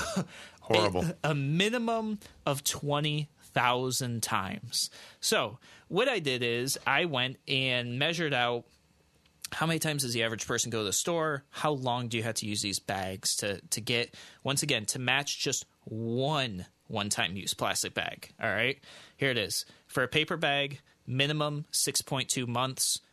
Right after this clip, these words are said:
Speaker 1: over a year if you reuse that one-time use plastic bag. The woven plastic bags,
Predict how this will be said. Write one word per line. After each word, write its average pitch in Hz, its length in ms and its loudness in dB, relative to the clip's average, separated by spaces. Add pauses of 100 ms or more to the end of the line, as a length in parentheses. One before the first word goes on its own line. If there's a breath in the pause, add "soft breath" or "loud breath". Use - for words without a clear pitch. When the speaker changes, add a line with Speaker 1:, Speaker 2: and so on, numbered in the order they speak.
(240 soft breath)
Speaker 1:
over 127 300 0
a 120 80 0
year 110 520 -2 (120)
if 127 160 -8
you 110 140 -2
reuse 98 600 -2
that 95 200 -2 (240)
one-time 95 400 -4
use 85 140 -2
plastic - 400 -4
bag. - 220 -6 (800 loud breath)
The 120 80 -4
woven 147 340 2
plastic 156 380 0
bags, 147 420 0